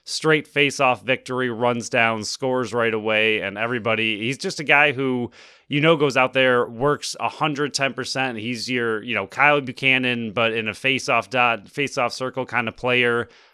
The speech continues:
always going out there, grinding away, and for him to get that goal in that situation, especially to get your first ever career playoff goal in that atmosphere, it was just amazing to watch and really great for the player.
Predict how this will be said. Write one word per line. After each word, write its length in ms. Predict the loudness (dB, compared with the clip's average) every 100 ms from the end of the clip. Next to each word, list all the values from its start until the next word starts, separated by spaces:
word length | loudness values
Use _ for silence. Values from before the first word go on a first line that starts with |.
| 0
always 340 | 4 4 2
going 240 | 2 0 0
out 160 | 0
there, 140 | 0 -2
grinding 520 | -2 2 2 2 -2
away, 460 | 0 2 4 4 0
and 180 | -4
for 280 | -4 -4 -4
him 500 | -8 -6 -4 -4 -6 -8
to 100 | -4
get 220 | -4 0
that 200 | 0 0
goal 300 | -2 0 -2
in 60 |
that 180 | -2 -4
situation, 720 | -6 -6 0 2 2 -4 -4
especially 360 | -4 -4 -4 -4
to 100 | -2
get 120 | -2
your 380 | -2 -2 -4 -6 -12 -20 _ _
first 280 | 0 0 2
ever 400 | 0 2 0 -2
career 340 | -4 -2 -2
playoff 460 | 0 4 4 4 2
goal 500 | 2 2 0 -4 -10
in 200 | -6 -4
that 240 | 2 2 4
atmosphere, 760 | 0 0 -6 -8 -6 -4 -6
it 120 | -8
was 140 | -8 -8
just 380 | -6 -6 -8 -10
amazing 500 | -10 -2 0 0 -2
to 80 | 2
watch 380 | 6 6 4 0
and 280 | -4 -6 -6
really 240 | -4 -4
great 240 | -4 -4
for 80 | -6
the 80 | -14
player. 320 | -14 -16 -16